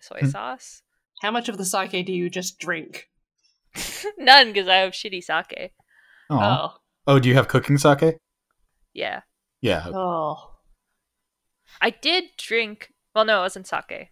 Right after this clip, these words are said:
Speaker 1: My bad. I drank, uh, plum wine recently for the first
Speaker 2: Mm.
Speaker 1: time, and it was delicious.
Speaker 2: It is delicious.
Speaker 1: Holy moly.
Speaker 2: I agree.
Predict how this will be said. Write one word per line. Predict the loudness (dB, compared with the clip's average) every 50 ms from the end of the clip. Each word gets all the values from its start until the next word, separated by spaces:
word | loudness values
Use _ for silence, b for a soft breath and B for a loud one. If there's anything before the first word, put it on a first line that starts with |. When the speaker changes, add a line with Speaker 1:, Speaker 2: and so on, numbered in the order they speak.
| _ _ _
Speaker 1:
My | -6 -6
bad. | -6 -6 -8 -10 -12 -10 _ -2
I | 0 0
drank, | 0 0 -2 -4 -6 _ -10
uh, | -6 -2 -2 -2 -2 -4
plum | -6 -6 -4 -4 -4 -4 -4 -8
wine | -8 -6 -6 -6 -6 -8 -10 -14 -18 -20 _ _ -16
recently | -14 -14 -14 -14 -16 -16 -10 -8 -4
for | -2 0 0
the | 0 0
first | -2 -4 -6 -6 -8
Speaker 2:
Mm. | -8
Speaker 1:
time, | -8 -8 -10 -10 -12
and | -14 -14
it | -16
was | -16 -18 -18 -20 _
delicious. | _ -16 -14 -12 -12 -10 -10 -12 -12 -12 -14 -14 -16 -16 -18 -18 -18 -16 _
Speaker 2:
It | -4 0 4
is | 6 6 6 6 4 2 -4 -8 -12 _ -8
delicious. | -6 -4 -4 -4 -6 -8 -10 -14 -16 -16 -16 -16 -18 _ _ _ _ _ _ _ _ _ _ _ _ _ _ _ _ _ _ _ _ _ _ -16
Speaker 1:
Holy | -14 -14 -14 -14 -16 -16
moly. | -14 -12 -12 -10 -10 -8 -8 -6 -8 -8 -10 -14 -16 -10 _
Speaker 2:
I | -2 0 0
agree. | 0 -2 -2 -2 -2 -2 -2 -4